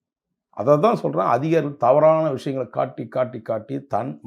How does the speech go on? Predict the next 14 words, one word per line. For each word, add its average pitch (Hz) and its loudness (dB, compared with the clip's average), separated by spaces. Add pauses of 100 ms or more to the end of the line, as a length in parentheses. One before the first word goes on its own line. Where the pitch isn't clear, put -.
மக்கள் 160 -2
நலம், 151 2
மக்கள் 147 -2
நலம் 143 0
என்றே 135 -2
சொல்வார், 135 -2
தன் 127 -6
மக்கள் 123 -4
நலம் 135 -4
ஒன்றே 127 -2
தான் 131 -2
மனதில் 123 -4
கொள்வார்னு 113 -6
சொல்லுவார் 101 -8